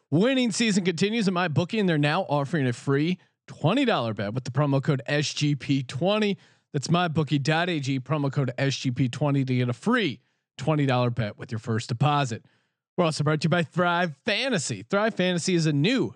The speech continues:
daily fantasy sports app built specifically for player props. Download the app in the App Store and use promo code S G P for an instant deposit match up to fifty dollars.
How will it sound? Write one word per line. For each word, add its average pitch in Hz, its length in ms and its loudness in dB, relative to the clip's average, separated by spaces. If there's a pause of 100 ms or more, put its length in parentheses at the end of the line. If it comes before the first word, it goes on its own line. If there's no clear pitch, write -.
daily 123 280 -2
fantasy 120 380 -2
sports 135 360 0
app 123 160 -2
built 127 180 -2
specifically 156 720 -2
for 123 280 -2
player 131 340 0
props. 143 540 -2 (500)
Download 196 360 2
the 165 140 2
app 156 160 0
in 151 60 0
the 131 100 2
App 139 160 0
Store 175 200 0
and 151 80 2
use 110 140 0
promo 117 300 0
code 117 220 0
S 135 180 0
G 127 240 0
P 151 240 2
for 139 100 -2
an 123 200 2
instant 180 420 0
deposit 123 440 0
match 160 400 0
up 120 160 -6
to 123 80 -4
fifty 120 360 -2
dollars. 123 420 0